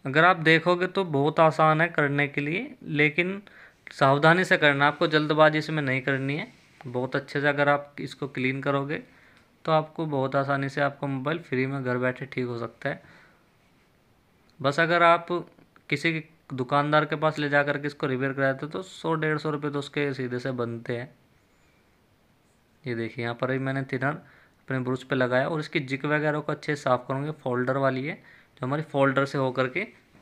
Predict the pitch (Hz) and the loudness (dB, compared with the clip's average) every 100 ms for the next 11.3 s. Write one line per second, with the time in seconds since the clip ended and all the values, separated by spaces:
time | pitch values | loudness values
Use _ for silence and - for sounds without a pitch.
0 | - 131 156 156 135 127 127 127 - - | -8 -4 -2 0 0 -2 -2 -2 -2 0
1 | 131 - 107 113 113 123 _ _ - - | -2 0 -4 -4 -10 -12 _ _ -20 -20
2 | - - 135 175 170 170 170 180 175 151 | -20 -10 -2 2 4 4 4 0 0 4
3 | 120 123 139 156 156 156 156 156 151 147 | 4 4 0 0 -2 0 2 2 0 -2
4 | 156 147 143 147 135 127 123 135 139 135 | -2 -4 -4 -2 2 2 2 -2 -2 0
5 | 135 139 135 135 - 143 135 135 127 123 | 0 4 4 2 -2 -2 0 0 -2 0
6 | 123 127 127 131 127 127 127 123 123 185 | 0 0 0 -2 -2 -2 0 -2 -2 -8
7 | - _ _ - - _ - 123 135 135 | -10 _ _ -20 -20 _ -8 -4 -2 -2
8 | 135 139 139 139 139 131 135 135 123 123 | 0 -2 0 0 0 2 0 0 -4 -2
9 | 135 135 131 123 127 127 123 123 120 120 | 0 2 2 2 0 0 0 0 -2 -2
10 | - - - 123 123 120 123 127 120 120 | -4 -10 -10 -2 -2 0 -2 -2 0 0
11 | 117 117 117 | 2 0 -2